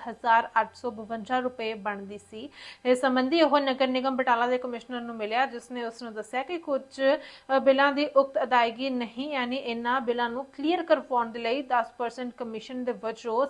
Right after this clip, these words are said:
ਸੈਂਤੀ ਹਜ਼ਾਰ ਰੁਪਏ ਰਿਸ਼ਵਤ ਦੇਣੀ ਹੋਵੇਗੀ। ਤਾਂ ਦੱਸ ਦਿੰਦੇ ਹਾਂ ਕਿ ਸ਼ਿਕਾਇਤਕਰਤਾ ਦੀ ਜਾਣਕਾਰੀ ਤੇ ਕਾਰਵਾਈ ਕਰਦਿਆਂ ਵਿਜੀਲੈਂਸ ਬਿਊਰੋ ਨੇ ਵਿਜੀਲੈਂਸ ਬਿਊਰੋ ਯੂਨਿਟ ਗੁਰਦਾਸਪੁਰ ਵਿਖੇ ਸ਼ਿਕਾਇਤਕਰਤਾ ਦਾ ਬਿਆਨ ਦਰਜ ਕੀਤਾ।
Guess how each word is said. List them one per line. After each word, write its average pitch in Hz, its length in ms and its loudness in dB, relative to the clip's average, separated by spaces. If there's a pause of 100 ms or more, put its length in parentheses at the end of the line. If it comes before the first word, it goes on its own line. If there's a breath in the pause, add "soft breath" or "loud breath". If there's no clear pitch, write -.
ਸੈਂਤੀ 233 320 -6
ਹਜ਼ਾਰ 226 420 2
ਰੁਪਏ 277 300 0
ਰਿਸ਼ਵਤ 220 500 -6
ਦੇਣੀ 214 640 -6 (460 loud breath)
ਹੋਵੇਗੀ। 320 500 6
ਤਾਂ 214 140 2
ਦੱਸ 226 220 6
ਦਿੰਦੇ 294 220 4
ਹਾਂ 302 80 6
ਕਿ 302 300 0 (280)
ਸ਼ਿਕਾਇਤਕਰਤਾ 285 600 6
ਦੀ 285 120 2
ਜਾਣਕਾਰੀ 277 520 6
ਤੇ 285 140 2
ਕਾਰਵਾਈ 262 400 4
ਕਰਦਿਆਂ 254 360 2
ਵਿਜੀਲੈਂਸ 254 420 -4
ਬਿਊਰੋ 247 280 0
ਨੇ 311 100 -2
ਵਿਜੀਲੈਂਸ 262 460 -6
ਬਿਊਰੋ 240 220 2
ਯੂਨਿਟ 247 460 -2
ਗੁਰਦਾਸਪੁਰ 240 600 0
ਵਿਖੇ 233 260 -10
ਸ਼ਿਕਾਇਤਕਰਤਾ 240 640 -2
ਦਾ 233 140 4
ਬਿਆਨ 214 340 -2
ਦਰਜ 208 260 2
ਕੀਤਾ। 277 420 2